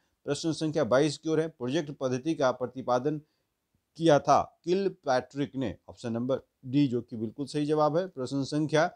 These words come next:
तेईस की ओर है। वातावरण का वह बाहरी शक्ति है जो हमें प्रभावित करते हैं, यह कथन किसका है?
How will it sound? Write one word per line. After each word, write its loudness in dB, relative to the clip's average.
तेईस 0
की -4
ओर 2
है। -4
वातावरण 2
का 0
वह 4
बाहरी 6
शक्ति -6
है -4
जो 2
हमें 2
प्रभावित 2
करते -2
हैं, -4
यह 0
कथन -2
किसका -2
है? -4